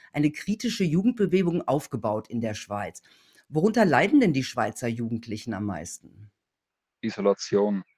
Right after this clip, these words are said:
Speaker 2: Perspektivenlosigkeit. Die psychische Gesundheit, die wird völlig zerstört durch diese Zwangsmaßnahmen. Die Kinder- und Jugendpsychiatrien,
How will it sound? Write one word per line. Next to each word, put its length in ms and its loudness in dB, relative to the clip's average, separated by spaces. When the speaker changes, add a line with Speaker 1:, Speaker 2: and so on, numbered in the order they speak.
Speaker 2:
Perspektivenlosigkeit. 1300 -2
Die 80 -2
psychische 580 4
Gesundheit, 640 4
die 80 -6
wird 160 -2
völlig 280 2
zerstört 460 -4
durch 160 -8
diese 240 -6
Zwangsmaßnahmen. 1120 -4
Die 60 -4
Kinder- 400 8
und 120 4
Jugendpsychiatrien, 920 4